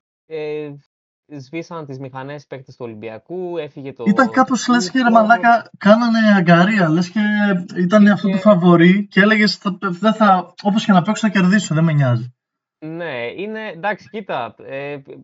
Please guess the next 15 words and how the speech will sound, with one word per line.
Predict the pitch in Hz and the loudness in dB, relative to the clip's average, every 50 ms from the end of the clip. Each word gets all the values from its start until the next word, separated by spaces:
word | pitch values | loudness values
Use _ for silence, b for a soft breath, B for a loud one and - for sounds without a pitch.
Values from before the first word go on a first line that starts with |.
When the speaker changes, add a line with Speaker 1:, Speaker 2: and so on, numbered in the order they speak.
| _ _ _ _ _ _ | _ _ _ _ _ _
Speaker 1:
σίγουρα | _ - 175 185 190 208 226 220 214 - | _ -10 -10 -8 -8 -6 -6 -8 -8 -8
παίζει | - 185 160 143 139 | -8 -8 -8 -8 -10
και | - - 151 | -10 -8 -8
ρόλο, | 143 139 135 131 131 127 127 123 127 127 | -6 -6 -6 -6 -6 -6 -6 -4 -4 -6
είναι | 135 147 165 180 | -6 -8 -10 -12
ένα | 180 175 160 - | -12 -12 -14 -16
ψυχολογικό | - - - - 147 143 139 131 123 120 - 139 135 131 | -18 -20 -18 -14 -12 -12 -12 -12 -12 -14 -12 -10 -8 -6
άδειασμα | 131 127 117 123 127 120 117 123 123 123 120 117 117 113 113 113 110 110 110 - _ _ _ _ _ _ | -6 -8 -8 -10 -10 -10 -10 -12 -12 -12 -12 -12 -12 -12 -14 -14 -16 -18 -20 -20 _ _ _ _ _ _
από, | _ 127 127 123 123 120 120 120 117 113 113 113 113 113 113 - _ | _ -8 -6 -6 -4 -4 -6 -6 -8 -10 -12 -14 -16 -18 -20 -20 _
από | - 117 113 131 110 | -14 -14 -12 -12 -14
ό,τι | - - 131 127 123 | -14 -12 -12 -10 -10
έγινε | 123 120 123 120 117 | -10 -10 -12 -14 -14
και | - 120 | -16 -16
στο | - - 120 _ | -16 -18 -16 _
Final | 127 123 123 120 | -14 -12 -12 -14